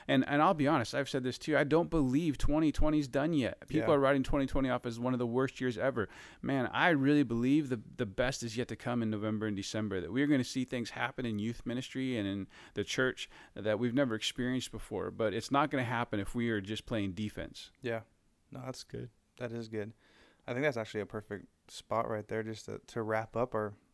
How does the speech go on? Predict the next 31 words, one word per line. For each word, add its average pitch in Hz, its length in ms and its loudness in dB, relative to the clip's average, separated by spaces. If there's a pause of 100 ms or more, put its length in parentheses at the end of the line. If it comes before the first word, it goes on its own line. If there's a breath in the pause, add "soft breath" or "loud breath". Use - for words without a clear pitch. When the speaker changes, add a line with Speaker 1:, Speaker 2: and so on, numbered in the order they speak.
(180)
Speaker 2:
technically 113 400 -6
very 110 320 -4
first - 300 -10
episode. 110 300 -6
Is 113 100 -4
there 120 60 -2
anything 123 200 -2
else 117 160 -2
you 120 80 2
guys 117 80 2
wanna 110 140 -4
add 104 180 0
on 110 140 0
to 123 100 -6
that? 123 240 -2 (1120)
Speaker 3:
No, 113 240 -4 (120)
I - 80 -4
think 135 260 -2
we 135 80 2
should 110 380 -6
roast 110 580 -2
youth 107 240 -6
ministry 107 380 -6
names 104 360 -4
next 101 240 -10
time. 98 240 -6 (380)
Speaker 2:
<laughs> - 380 -10
Special 123 500 0
podcast 120 640 -2
is 120 100 -6
just 113 300 -8